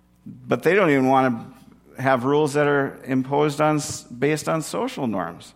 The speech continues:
or human law. But Satan isn't satisfied with just mere disobedience. He wants to pervert God's ways, make a mockery of that which is holy. So let's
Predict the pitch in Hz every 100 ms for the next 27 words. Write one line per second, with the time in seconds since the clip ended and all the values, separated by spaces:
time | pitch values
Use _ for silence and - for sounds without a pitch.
0 | _ _ _ _ _ _ _ _ _ -
1 | 147 151 180 233 226 117 80 - - -
2 | _ _ _ _ _ _ _ _ _ _
3 | _ 165 - - 196 214 202 160 160 -
4 | - 156 247 254 - 143 127 123 - -
5 | - - 135 131 131 139 135 113 135 -
6 | 117 107 220 269 127 69 - - - _
7 | _ _ _ _ - 196 247 208 165 -
8 | 147 147 131 143 190 - 151 135 107 107
9 | 95 82 - - _ _ _ _ _ _
10 | 131 160 160 151 156 208 - 135 98 92
11 | 110 135 123 143 139 - 160 190 - -
12 | _ _ _ _ _ _ - - 127 123
13 | 127